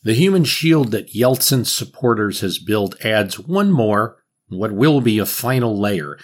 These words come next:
Young cadets from the police academy agree to support Yeltsin and head towards the White House to join the defenders. Morning is wiser than the evening. Perhaps wiser about what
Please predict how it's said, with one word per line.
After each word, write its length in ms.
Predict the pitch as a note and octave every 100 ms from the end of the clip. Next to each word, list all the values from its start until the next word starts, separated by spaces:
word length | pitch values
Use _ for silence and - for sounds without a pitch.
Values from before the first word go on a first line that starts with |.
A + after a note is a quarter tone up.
| -
Young 420 | E2 A2+ F3 F#3
cadets 800 | - C#3+ - - A#2 - - - - -
from 300 | - A#2 A2
the 80 |
police 680 | G2 - G2+ F#2+ C3+ F3+ -
academy 580 | G2 - C#2+ C#2 - - - -
agree 460 | G#2+ F2+ A#2 D3
to 80 | D3+
support 500 | - B2 - A#2+ A2+
Yeltsin 520 | F#2+ F#2+ F#2+ - - -
and 160 | F#2 F2+
head 400 | - A#2 C3+ C3
towards 640 | - D2+ F#2+ A#2 A#2 G2+
the 120 | -
White 260 | E2 F#2 F#2+
House 160 | F2+ -
to 100 | D2+
join 360 | E2+ F#2 F#2
the 80 | F2
defenders. 880 | D2+ - D#2+ D2 - - - - - _ _ _ _ _ _ _ -
Morning 400 | F2 A#2 B2 B2
is 180 | A2+ F#2
wiser 560 | E2 F2 F2 E2+ F2
than 160 | D#2+ D#2+
the 80 | D2+
evening. 640 | C#2 C#2 B1+ - B1+ C2+ _ _ _ _ _ _
Perhaps 420 | - - C3+ C#3+ -
wiser 500 | G2 G#2 G#2 F#2+ F#2
about 440 | F2 F#2 F2+ -
what 300 | F#2 F2 -